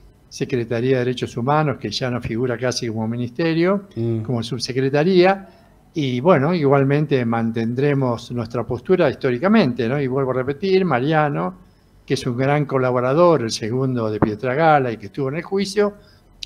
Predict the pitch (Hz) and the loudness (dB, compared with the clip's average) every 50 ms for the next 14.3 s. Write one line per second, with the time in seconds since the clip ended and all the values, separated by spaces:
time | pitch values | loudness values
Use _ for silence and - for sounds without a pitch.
0 | - - - 151 - - 180 156 151 139 135 117 120 135 127 120 110 113 110 110 | -14 -8 -8 -4 0 2 2 4 4 2 2 2 2 -2 -2 -2 -2 -2 -2 -4
1 | 110 - - - 98 - 120 107 - - - - 107 - - 143 131 - 156 131 | -4 -6 -8 -10 -8 -10 -12 -12 -12 -14 -14 -12 -12 -8 -8 -8 -6 -2 -2 0
2 | 123 120 117 - - _ _ - - _ _ _ _ _ _ _ - 151 143 135 | -2 -2 -6 -12 -20 _ _ -20 -20 _ _ _ _ _ _ _ 4 4 6 6
3 | 147 156 180 180 170 - - 151 143 135 - - 131 - - - 180 175 180 190 | 4 6 6 4 4 2 2 -2 -2 -2 -4 -6 -10 -6 0 2 2 4 2 0
4 | 190 139 135 131 127 123 117 120 123 127 131 127 - - 143 113 - - 208 208 | -2 -4 -4 -2 -2 -2 -2 -2 -2 -2 -4 -4 -6 -8 -8 -6 6 8 8 8
5 | 190 165 - 139 131 127 123 127 123 120 123 123 123 120 120 147 151 185 208 202 | 8 6 2 0 0 0 0 -2 -2 -4 -4 -6 -6 -4 -2 -2 2 4 4 4
6 | 185 170 170 156 - 180 185 196 185 190 - - _ _ _ _ _ _ _ _ | 4 2 0 0 0 0 0 0 -2 -8 -14 -20 _ _ _ _ _ _ _ _
7 | _ _ _ _ _ _ _ _ 147 131 123 117 113 117 139 147 165 160 - 165 | _ _ _ _ _ _ _ _ 0 2 2 0 -2 -2 0 0 2 2 0 0
8 | 165 - 175 156 151 147 143 147 165 151 156 - 190 160 120 - - 127 110 113 | 0 0 0 2 2 2 2 2 0 -2 0 4 4 4 4 4 0 -4 -4 -4
9 | 120 107 - - 135 - - 120 113 127 135 135 - 131 135 135 - - 170 175 | -6 -6 -4 -4 -4 -4 -4 -6 -4 -4 -4 -4 -2 -2 -2 -4 -4 -4 -4 -4
10 | 170 175 - 170 165 - 143 131 139 147 147 156 160 165 170 175 180 185 190 185 | -2 0 -2 -2 0 0 0 0 0 2 4 4 6 6 6 6 4 2 2 -2
11 | - - _ _ _ _ _ _ _ 131 131 123 127 - 123 - - 151 143 139 | -6 -14 _ _ _ _ _ _ _ -4 -4 -4 -4 -8 -10 -4 -2 0 0 0
12 | 131 - 143 127 120 120 117 117 113 113 110 131 131 - - 139 127 135 139 139 | 0 0 0 0 0 -2 -2 -4 -6 -4 -2 -2 -4 -2 -2 0 0 0 2 4
13 | 202 190 190 185 175 170 160 147 123 117 117 113 110 113 113 117 123 143 151 147 | 4 6 6 6 6 4 4 2 0 -2 -4 -4 -4 -4 -4 -4 -2 0 0 0
14 | 143 131 117 113 117 - | 0 -2 -2 -4 -8 -14